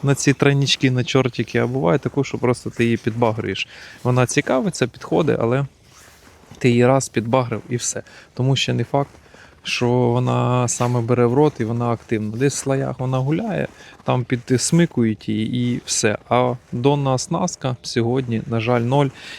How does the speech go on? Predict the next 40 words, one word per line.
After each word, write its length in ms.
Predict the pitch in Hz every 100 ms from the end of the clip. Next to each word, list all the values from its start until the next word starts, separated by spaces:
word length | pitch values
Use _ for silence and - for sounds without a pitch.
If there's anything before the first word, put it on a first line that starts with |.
| -
І 260 | 143 139 -
було 300 | 127 139 139
би, 280 | 131 135 127 - - - - -
е, 320 | 139 139 135
якщо 320 | 135 131 - 139
б 80 |
це 120 | - 135
тільки 260 | 135 -
ми 140 | 160 202
не 120 | 160
ловили, 440 | 120 110 110 110 -
то 200 | 139 131
ще 220 | - 131
фіг 240 | - 131
з 120 | - 127
ним. 220 | 110 110 - - - - - -
А 100 | 123
так, 240 | 127 151 143 - -
по 80 | 127
всій 260 | - 151
Десні, 460 | 127 123 - 160 190
кому 280 | - 131 131
не 140 | 131
дзвонили, 500 | 113 123 135 165 135
всі 320 | - - 143
сьогодні 580 | 143 127 113 123 131 113
без 280 | 110 120 113
риби. 280 | 120 110 120 - -
Ну, 140 | 180
така 280 | - - 156
ситуація 640 | - 127 123 139 143 120
з 60 | 110
водою 360 | 110 110 101
сьогодні. 360 | 101 104 107 110
Дуже 300 | 113 139 117
сильно 300 | - 120 120
дають 440 | 117 120 120 117 _ - - _
воду, 440 | 131 170 175 139 131 _ -
лід 300 | 127 139 120
трещить, 680 | - 131 131 - 175 190 -